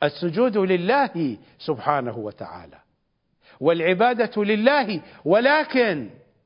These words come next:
كما هو يريد، كما هو يريد، كما هو يريد،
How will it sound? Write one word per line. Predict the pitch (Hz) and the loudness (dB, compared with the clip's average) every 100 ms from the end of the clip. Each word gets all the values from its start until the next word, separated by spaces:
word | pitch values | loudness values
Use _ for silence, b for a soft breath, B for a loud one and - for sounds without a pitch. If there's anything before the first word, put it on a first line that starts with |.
| _ _ _ | _ _ _
كما | 175 175 185 165 | -4 0 0 0
هو | 147 226 | 2 2
يريد، | 233 226 214 208 196 156 98 _ _ _ _ - | 2 2 0 -2 -4 -8 -12 _ _ _ _ -12
كما | 135 143 131 | -6 -4 -2
هو | 160 202 | 0 0
يريد، | 190 170 151 101 92 _ _ _ _ - | 0 -2 -4 -10 -18 _ _ _ _ -8
كما | 143 143 | -4 -2
هو | 139 143 247 | -2 2 2
يريد، | 220 151 113 - - | 0 -4 -6 -14 -20